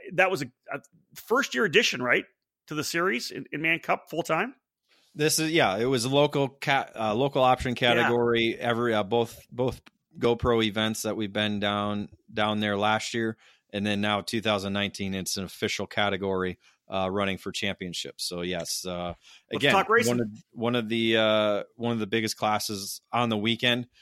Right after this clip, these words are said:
Speaker 2: Uh, one of the most competitive ca-, classes as well too. Uh, Christopher McKeithen,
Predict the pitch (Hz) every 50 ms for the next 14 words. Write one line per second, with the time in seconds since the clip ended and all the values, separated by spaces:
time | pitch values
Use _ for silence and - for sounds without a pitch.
0 | _ _ _ _ _ _ _ - - 101 98 95 95 95 95 95 95 98 107 117
1 | 120 123 117 117 113 110 113 117 110 - - 110 - 120 113 113 107 107 98 -
2 | 117 104 107 - - - - 113 107 107 - 107 101 95 101 92 95 104 104 98
3 | 92 - - 104 90 87 90 - 92 90 90 90 92 - - 127 120 - - 120
4 | 120 117 113 107 104 - - - 135 127 - 139 135 143